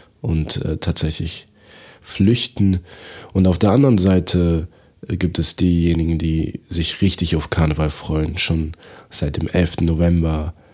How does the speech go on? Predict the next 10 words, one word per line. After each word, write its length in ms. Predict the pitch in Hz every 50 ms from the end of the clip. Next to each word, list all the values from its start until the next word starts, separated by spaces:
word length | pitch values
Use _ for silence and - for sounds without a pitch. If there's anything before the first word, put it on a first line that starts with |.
| _ _ _ _ _ _ _ -
richtig 500 | 92 92 90 - - 90 82 78 - - - - - _ _ _ _ _
dabei 540 | - - - - 82 69 87 85 85 85 85
sind 320 | 80 87 80 78 76 -
auf 180 | 85 85 80 -
Karnevalssitzungen, 1120 | - - 87 80 78 80 78 - - - - - - - - 82 80 78 78 76 76 - - - - - - - - - - - - _ -
ähm, 400 | - - 82 78 76 76 76 -
die 140 | - 95 82
ganze 420 | 104 98 92 98 98 90 - 90
Planung 600 | - - - 90 87 87 82 82 85 82 80 80 - - - - - _
mitmachen, 920 | 87 87 85 - - 85 82 82 85 - - - 82 85 85 80 82 82